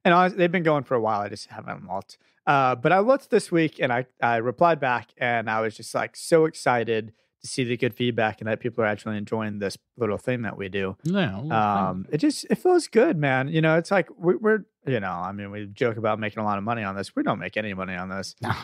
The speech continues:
Speaker 1: Uh, but we do spend a lot of time and, and try and put effort in, and we're just trying to do this show justice because I know it means a lot to a lot of people, uh, including our boy Nettie, Nettie
Speaker 2: Yeah.
Speaker 1: Poo across the table from me.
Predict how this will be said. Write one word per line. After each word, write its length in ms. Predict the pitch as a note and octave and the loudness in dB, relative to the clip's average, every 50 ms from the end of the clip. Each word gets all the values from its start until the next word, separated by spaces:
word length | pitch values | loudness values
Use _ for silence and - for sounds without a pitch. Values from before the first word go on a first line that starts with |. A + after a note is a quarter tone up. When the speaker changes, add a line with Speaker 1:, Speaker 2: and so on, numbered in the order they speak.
| - _ _ - | -10 _ _ -2
Speaker 1:
Uh, 380 | A#2 G#2+ G#2 G2+ G#2 F#2+ G2+ A2 | 0 2 2 2 2 0 -2 -2
but 180 | A2 A#2+ A2+ | -2 -2 -2
we 120 | B2+ C3 B2 | 0 -2 0
do 180 | A2+ D#3 D#3+ | 2 2 0
spend 300 | D3+ - - D#3 D3+ C#3+ C#3+ | 0 0 0 -2 0 0 2
a 20 | |
lot 160 | C#3 C3+ B2+ | 2 2 2
of 80 | A#2+ A2 | 0 0
time 340 | - B2+ A#2+ A#2+ A#2 A#2 A2+ | 0 -2 0 0 -2 -2 -4
and, 160 | A2 A2 - - | -6 -6 -8 -8
and 100 | A#2+ A2 | -4 0
try 180 | - C3+ B2+ C3 | 2 2 2 2
and 100 | C3 - | -2 -2
put 140 | B2 A#2+ | -2 0
effort 260 | A2+ G#2 - - A#2+ A2 | 0 0 0 0 -2 -2
in, 160 | A2 B2 - - | -2 -4 -6 -4
and 200 | C#3+ C3+ C3+ D3 | -4 -2 0 2
we're 120 | F#3 G#3+ | 2 2
just 180 | G3 - - - | 0 -2 -6 -4
trying 200 | - D#3 D3 C#3 | -2 0 0 0
to 60 | B2+ | -2
do 240 | A#2 A2+ B2+ B2 A#2+ | -2 0 -2 0 0
this 140 | A#2 G#2+ - | 0 -2 -2
show 200 | - C3 A2+ G#2 | -2 -2 -2 0
justice 560 | G2+ G#2+ G2+ G#2 - - - G2+ G2 - - | -2 -2 -4 -4 -4 -4 -6 -6 -6 -6 -8
because 300 | - - - - A2+ G#2+ | -12 -12 -8 -8 -4 -4
I 80 | A2 A2 | -4 -2
know 160 | A#2 B2 A#2 | -2 -2 -2
it 80 | A2 | -4
means 240 | - A#2 A2 G2+ - | -4 -8 -10 -10 -6
a 20 | A#2 | -2
lot 240 | G#2 G2+ G2+ - - | 0 0 0 -2 -2
to 100 | - G#2 | -4 -2
a 20 | |
lot 180 | G2 G2 G2+ F#2+ | 0 0 0 -2
of 80 | F2+ | -4
people, 440 | - G2+ G2 - - G2 F#2 F2+ - _ _ _ _ _ _ _ _ _ | -6 -10 -10 -8 -6 -6 -6 -6 -8 _ _ _ _ _ _ _ _ _
uh, 380 | G#2+ G#2 G2 G2 F#2+ F#2+ G2 - - | -4 -2 -2 -2 -2 -2 -4 -6 -8
including 640 | A#2 G#2 - A#2 A2+ G#2+ G#2+ G#2+ G#2+ G#2 G#2 G#2+ - | -10 -10 -6 -4 -4 -4 -4 -4 -6 -8 -10 -8 -6
our 100 | G#2+ G#2+ | -6 -4
boy 220 | G2+ A2 A2 G#2+ | -2 -2 -2 -2
Nettie, 420 | G#2+ A2 G#2+ G#2 G#2+ G2+ G2 G2 - _ | -2 -4 -4 -4 -4 -6 -6 -8 -12 _
Nettie 220 | - B2+ A#2 A2+ A2+ | -6 -4 -2 -2 -2
Speaker 2:
Yeah. 100 | G2+ - | -4 -2
Speaker 1:
Poo 260 | A#2 G#2+ G2+ G2 G2 - _ _ - | -2 0 0 -2 -4 -8 _ _ -20
across 360 | - - - G#2 G#2 - - | -8 -4 -2 -2 -2 -4 -6
the 60 | G2+ | -8
table 280 | - - G2+ G2+ G#2 F#2 | -6 -4 -4 -2 -4 -6
from 200 | - G#2+ F#2+ F#2+ | -6 -8 -8 -8
me. 200 | G2 G2 F#2 | -8 -10 -10